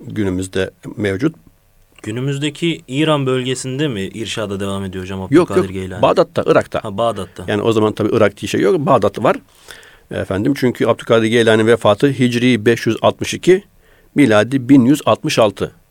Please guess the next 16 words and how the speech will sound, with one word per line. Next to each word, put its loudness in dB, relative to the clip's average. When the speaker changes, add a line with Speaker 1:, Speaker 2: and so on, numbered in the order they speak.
Speaker 1:
Yani -2
Abbasi 4
dönemi, 4
Abbasi 0
halifeleri -4
dönemi. 0
Efendim, -6
o -2
dönemde 2
Bağdat'ta 2
yaşamıştır. -2
Kendi 0
memleketi, 2
e, 0
belki 0
Gilan 2